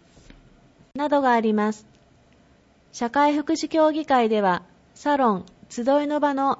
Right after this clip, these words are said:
立ち上げなどの支援をしています。ご相談ください。お寄せいただいた感想、ご意見、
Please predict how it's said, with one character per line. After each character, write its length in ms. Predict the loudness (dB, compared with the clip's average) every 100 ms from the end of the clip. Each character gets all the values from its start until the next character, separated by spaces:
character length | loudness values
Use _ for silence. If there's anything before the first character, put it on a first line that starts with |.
| -6
立 180 | -8 -2
ち 60 |
上 120 | -2 -2
げ 120 | -4
な 160 | -4
ど 140 | -2 -2
の 200 | -2 -4
支 160 | -8 -8
援 240 | -4 -2
を 80 | -2
し 100 | -2
て 120 | -4
い 100 | -2
ま 180 | -2 -4
す。 100 | -6 _ _ _ _ -14
ご 140 | -8 -4
相 240 | -2 -2
談 240 | -2 -4 -4
く 80 |
だ 140 | -4 -2
さ 180 | -4 -4
い。 100 | -8 _ _ _ _ -20 -20 _ _ _ _
お 100 | -2
寄 160 | 0 0
せ 180 | 0 0
い 60 |
た 140 | 0 0
だ 120 | 0
い 60 | 0
た 140 | -2
感 280 | -2 -2 -2
想、 360 | -2 -2 -2 -6 _ -10
ご 140 | -4 -2
意 140 | -2
見、 300 | -2 -2